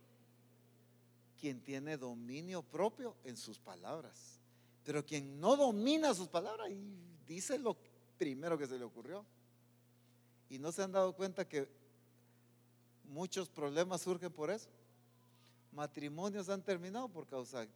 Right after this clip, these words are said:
de que no controlan sus palabras. Pleitos entre familias han surgido porque no controlan sus palabras.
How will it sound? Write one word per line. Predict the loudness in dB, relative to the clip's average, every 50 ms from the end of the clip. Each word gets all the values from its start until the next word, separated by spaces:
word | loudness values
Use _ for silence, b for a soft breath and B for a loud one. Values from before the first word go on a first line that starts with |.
| -18 -20 -20 -10
de | -8 -6 -4
que | -4 -2
no | -2 -2 -4
controlan | -4 -6 -6 -6 -6 -6 -6 -8
sus | -10 -12 -14
palabras. | -10 -6 -6 -4 -4 -6 -6 -8 -14 -20 -20 -20 -20 -20 -20 -20 -20 _ -20 -20 -20 -20 -20 -20 -20 -20 -20 -20 -20 -20 -20 -20 -20 -20 -20 -20 -20 -20 -20 -20 -20 -20 -20 -20 -20 -20 -20 -20 -20 -20 -20 -20 -20 -20 -20 -20 -20 -20 -20 -20 -14 -2
Pleitos | 4 10 12 12 12 12 8 6 6 6 6 6
entre | 4 2 2 2 2 2
familias | 4 4 2 4 4 2 0 2 4 4 4 4
han | 4 2 2
surgido | 2 2 2 4 4 2 0 0 0
porque | -2 -6 -6 -6 -2 -2 -2
no | -2 -2 -6 -6
controlan | -4 -4 -4 -4 -4 -4 -4 -4 -4 -6 -8 -10 -12
sus | -14 -14 -14
palabras. | -10 -10 -10 -8 -8 -10 -12 -14 -16